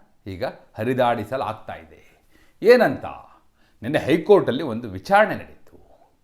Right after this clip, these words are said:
writ of mandamus. ಪುರಂದರಗೌಡ ಹಾಗೂ ತುಕಾರಾಮ್ ಗೌಡ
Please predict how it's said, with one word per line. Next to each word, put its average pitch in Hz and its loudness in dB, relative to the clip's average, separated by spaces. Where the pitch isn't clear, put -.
writ 156 -4
of 190 6
mandamus. 117 -6
ಪುರಂದರಗೌಡ 147 4
ಹಾಗೂ 185 0
ತುಕಾರಾಮ್ 139 4
ಗೌಡ 101 -6